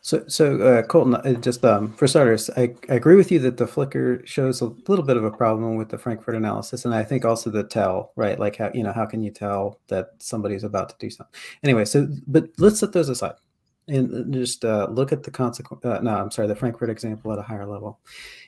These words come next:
It seems that the point of the Frankfurt example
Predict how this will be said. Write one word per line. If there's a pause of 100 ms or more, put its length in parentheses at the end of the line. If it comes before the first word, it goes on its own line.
It
seems
that
the
point
of
the
Frankfurt
example